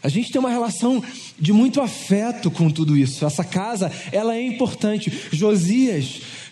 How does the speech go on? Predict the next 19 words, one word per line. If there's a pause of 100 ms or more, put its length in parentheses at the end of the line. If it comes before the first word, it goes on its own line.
propõe
uma
reforma
na
casa
de
Deus,
no
templo. (1400)
E
ele
faz
o
que
a
gente
faz
numa
reforma.